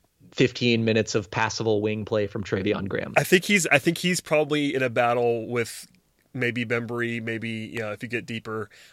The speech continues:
Speaker 2: um, Charlie Brown. Like, I think for right now, he probably takes some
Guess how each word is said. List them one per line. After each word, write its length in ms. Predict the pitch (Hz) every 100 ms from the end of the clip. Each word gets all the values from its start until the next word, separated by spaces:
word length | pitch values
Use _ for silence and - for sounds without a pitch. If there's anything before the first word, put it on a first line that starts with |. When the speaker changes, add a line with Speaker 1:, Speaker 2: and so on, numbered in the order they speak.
| -
Speaker 2:
um, 320 | 110 104 95 _
Charlie 280 | - 117 104
Brown. 400 | 101 104 104 101
Like, 240 | 101 - - - - _ 131
I 60 |
think 200 | 139 175 -
for 120 | - 156
right 220 | 156 147
now, 320 | 131 135 139
he 140 | 127
probably 340 | 123 139 123 127
takes 300 | - 123 -
some 360 | - - 110